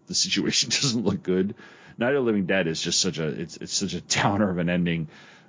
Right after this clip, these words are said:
Um, the Dawn of the Dead downer comes, the, the Dawn of the Dead remake downer comes in the, in the, uh, ending credits. Twenty-eight Days Later has an uplifting ending. This has an uplifting ending. This makes you think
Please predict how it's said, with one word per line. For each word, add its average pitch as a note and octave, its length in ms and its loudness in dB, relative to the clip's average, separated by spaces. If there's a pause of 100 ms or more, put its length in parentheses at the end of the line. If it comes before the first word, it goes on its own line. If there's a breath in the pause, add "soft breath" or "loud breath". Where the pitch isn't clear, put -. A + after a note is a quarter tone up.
(180 loud breath)
Um, E2 520 2 (440)
the F2+ 180 0
Dawn A2 320 2
of A#2 60 4
the A2 60 4
Dead F#2+ 240 2
downer F#2+ 320 4
comes, F2 420 0
the, E2+ 480 0
the - 240 -4
Dawn G2 200 2
of F#2+ 60 4
the F#2+ 60 4
Dead E2+ 160 2
remake F2 340 0
downer E2+ 280 -2
comes D#2+ 280 -6
in D#2+ 120 -2
the, D2+ 240 -4 (380)
in D#2+ 200 -8
the, D#2 260 -2
uh, C#2+ 300 -4 (1200)
ending E2+ 280 2
credits. - 520 -2 (280)
Twenty-eight D#3+ 300 2
Days A2 200 2
Later G2+ 160 4
has F2 160 2
an F2 100 2
uplifting E2 540 0
ending. E2 380 -4
This E3+ 160 2
has A3+ 180 2
an A3 80 4
uplifting E3+ 460 -2
ending. F2 340 0
This C3 460 0 (180)
makes A2+ 300 0
you A#2+ 80 4
think A#2 320 0